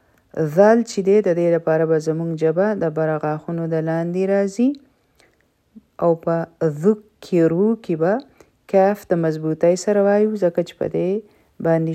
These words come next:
شده دی. را به غټه وایو او حرف مد هم دی. بها خروا. ها حرف مد دی. خا او را به غټه وایو او رو هم حرف مد دی.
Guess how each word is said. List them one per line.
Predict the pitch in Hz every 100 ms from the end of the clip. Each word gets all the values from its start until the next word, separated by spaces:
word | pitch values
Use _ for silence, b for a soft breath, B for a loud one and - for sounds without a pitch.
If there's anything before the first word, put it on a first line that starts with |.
| -
شده | 180 175 180 185 190
دی. | 202 170
را | 160 156 151
به | 147
غټه | 175 208 202
وایو | 202 208 208 175
او | 160
حرف | 160 156 - 160 160
مد | 156 156
هم | 165 180 185 185 196
دی. | 240 285 b b b b b b b b _
بها | 170 180 165 185 196 185
خروا. | 175 - 196 196 185 160 151 160 175 202 233 240 b b b b _ _ _ - -
ها | 208 214 202
حرف | 196 175 -
مد | 180 170 165 165 165 170 180
دی. | 240 240 b b b
خا | - - - 185 190 220 - 170
او | 160 160
را | 160 156
به | 190 233 - 151
غټه | 156 151 165 170
وایو | 175 220 269 269 b b b b -
او | 165 160 160
رو | 185 165
هم | 202 254 240
حرف | 175 -
مد | 160 151 151 147 147 151
دی. | -